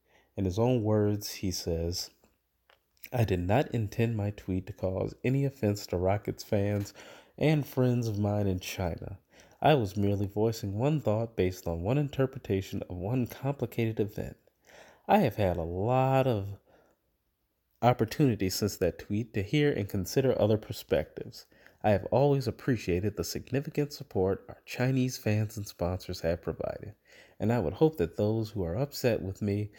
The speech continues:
will know that offending or misunderstanding them was not my intention. My tweets are my own and in no way represent the Rockets or the N B A."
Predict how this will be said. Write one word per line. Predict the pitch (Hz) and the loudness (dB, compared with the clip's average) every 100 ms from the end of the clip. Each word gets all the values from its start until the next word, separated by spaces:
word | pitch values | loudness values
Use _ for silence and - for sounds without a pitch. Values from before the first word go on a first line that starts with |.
| - _ | -20 _
will | 87 85 | -2 0
know | 104 139 143 | 2 2 2
that | 135 87 | 2 2
offending | 76 - 135 143 139 | 2 0 -2 0 0
or | 113 | -2
misunderstanding | 92 90 107 107 101 - 127 135 131 117 | -2 -2 0 0 -2 -2 0 0 0 -2
them | 110 113 | -4 -2
was | 104 90 - | -4 -8 -2
not | 92 104 | 0 2
my | 98 95 | 0 -2
intention. | 90 90 - - - - - _ _ _ _ - | -4 -6 -10 -14 -16 -20 -20 _ _ _ _ -8
My | 131 | -6
tweets | - - 170 - | -4 0 0 2
are | 160 | 2
my | 160 151 104 | 2 2 2
own | 95 95 95 - | 0 0 -2 -4
and | 87 | -6
in | 82 90 | -2 0
no | 123 | 2
way | 123 127 | 2 2
represent | 113 98 107 101 104 | 2 0 0 -2 -2
the | 87 | -2
Rockets | 87 90 92 - - | 0 0 -2 -8 -10
or | 87 | -10
the | 87 90 | -6 -4
N | 90 | -2
B | 85 80 | -4 -6
A." | 85 | -10